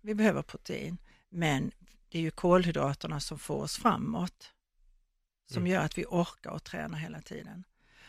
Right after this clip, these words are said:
Speaker 1: Som jag säger, jag har ju mina försökskaniner här, pojkarna, som verkligen gör som jag säger nu, för de känner det själv. Nu är det bara, nu är det så de lever. Men de säger ju vilken skillnad. De säger, "Mamma,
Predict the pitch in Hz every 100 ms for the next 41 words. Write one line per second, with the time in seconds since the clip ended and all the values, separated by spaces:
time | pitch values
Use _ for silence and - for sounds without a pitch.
0 | - - 170 - - 165 175 185 170 165
1 | 165 170 - 170 - 185 - - 175 175
2 | 170 190 - - 160 143 - - 170 170
3 | - - - - 190 190 196 214 - 165
4 | 170 180 196 135 143 - 156 151 151 -
5 | - - 170 175 - 196 123 160 - 180
6 | 160 220 165 147 151 - 214 151 170 -
7 | - 170 - 196 208 214 185 - _ -
8 | 190 - - 208 202 226 190 196 185 180
9 | 156 170 185 _ _ _ _ _ _ _
10 | _ 180 175 - 226 151 151 151 175 190
11 | _ _ _ _ _ _ 180 - 165 -
12 | 180 185 165 165 - 180 175 180